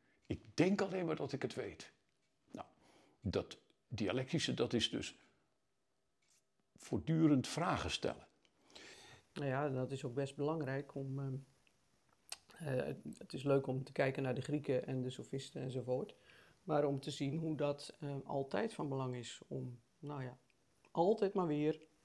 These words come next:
Speaker 2: vraagtekens te zetten. Te schudden aan, eh, aan de ideeën. Eh, ik denk dat, ik, ik heb altijd heel veel moeite met dat woord dialectiek gehad. En dan,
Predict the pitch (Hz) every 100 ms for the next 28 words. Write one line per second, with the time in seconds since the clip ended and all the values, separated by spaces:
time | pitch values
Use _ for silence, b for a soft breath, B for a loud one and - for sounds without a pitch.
0 | _ - 165 151 - 151 151 - 135 139
1 | 131 139 b b b b b b b b
2 | b _ _ _ 202 - - 170 160 -
3 | - - 156 151 147 147 - 160 156 -
4 | 143 147 143 143 143 - - - 139 135
5 | 131 - - 131 135 131 - - - -
6 | 190 - - - - - - 135 139 139
7 | 131 143 131 143 156 135 131 139 135 -
8 | - 139 147 135 127 120 - 139 - 135
9 | 123 117 - - - 131 135 135